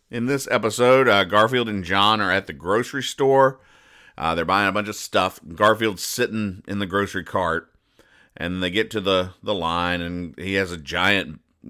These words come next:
cart full of stuff. John has a giant cart full of stuff, including Garfield, and the guy,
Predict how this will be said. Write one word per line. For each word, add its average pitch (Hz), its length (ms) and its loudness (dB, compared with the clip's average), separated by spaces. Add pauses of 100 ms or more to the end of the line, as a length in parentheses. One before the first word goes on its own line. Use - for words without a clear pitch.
cart - 400 -6
full 95 180 -6
of 87 80 -6
stuff. - 680 -8
John 87 280 -6
has 82 100 -8
a 80 60 -14
giant 87 240 -6
cart 85 180 -4
full 90 120 -10
of 85 60 -12
stuff, 87 200 -6
including 98 300 -4
Garfield, 82 440 -4
and 78 80 -12
the 78 60 -10
guy, 82 440 -2